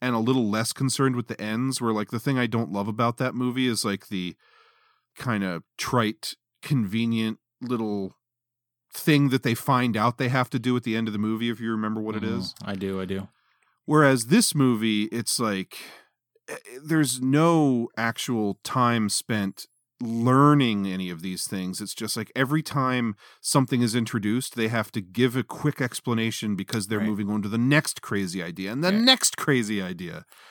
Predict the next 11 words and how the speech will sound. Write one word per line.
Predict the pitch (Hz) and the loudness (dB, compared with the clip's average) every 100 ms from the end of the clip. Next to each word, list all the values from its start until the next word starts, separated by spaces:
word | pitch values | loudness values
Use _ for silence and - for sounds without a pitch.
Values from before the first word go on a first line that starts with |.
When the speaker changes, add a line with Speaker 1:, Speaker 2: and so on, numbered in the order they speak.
| - | -8
Speaker 2:
Like, | 110 104 | -6 0
they're | 139 | 0
not | 151 143 | 2 0
gonna | 131 113 | 2 0
give | 110 113 | 2 -2
you | 110 | 0
any | 107 110 110 107 98 - | 0 0 0 -2 -4 -6
time | - 101 98 98 | -4 -4 -2 -6
to | 90 92 | -6 -6
think | - 123 107 | 0 0 0
about | 92 95 87 76 | -6 -6 -6 -10